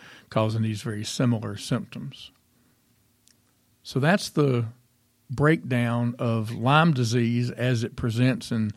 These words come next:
the physician's office, as patients bring it to the office and ask about it, and how we treat it and what you should expect from it.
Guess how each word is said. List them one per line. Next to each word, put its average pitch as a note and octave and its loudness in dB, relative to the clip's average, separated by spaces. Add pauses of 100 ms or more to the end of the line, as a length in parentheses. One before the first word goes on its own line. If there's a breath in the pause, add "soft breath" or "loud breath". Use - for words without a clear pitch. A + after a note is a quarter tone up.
(420 loud breath)
the G2+ -6
physician's B2+ 0
office, B2+ 0
as G2+ -6
patients B2 -2
bring C3+ 2
it C3+ -2
to C3 -4
the B2 -2
office A#2 -4
and A2 -4
ask A#2+ -4
about A2 -2
it, A2+ -6 (320 loud breath)
and G#2+ 0
how A#2 2
we A#2 0
treat A#2+ 2
it G#2+ 0
and A2 0
what A2 -4
you A#2 -2
should G#2+ -6
expect B2 -6
from G#2 -10
it. - -18